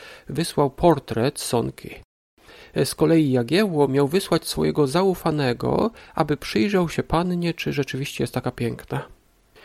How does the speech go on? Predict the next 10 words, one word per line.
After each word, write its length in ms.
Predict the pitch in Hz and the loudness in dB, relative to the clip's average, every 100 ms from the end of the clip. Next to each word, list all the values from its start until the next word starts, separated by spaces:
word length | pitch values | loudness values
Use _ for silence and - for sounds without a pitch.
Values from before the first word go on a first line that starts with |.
| - - - - | -20 -20 -16 -10
Była 340 | 160 220 233 | -2 2 2
ona 240 | 196 180 165 | 2 2 0
prawosławną 1000 | 160 156 151 - 147 127 127 123 147 185 | 0 0 0 0 0 0 -4 -2 0 0
i 140 | 143 | -4
przed 280 | - - - | -4 -6 -6
ślubem 400 | - 175 180 160 | -4 0 2 2
musiała 360 | 139 156 147 | 0 -2 -2
przejść 320 | - - 139 - | -2 -4 -4 -4
na 80 | |
katolicyzm. 760 | 135 131 131 120 110 - - 151 | -6 -6 -2 -2 -2 -6 -6 -10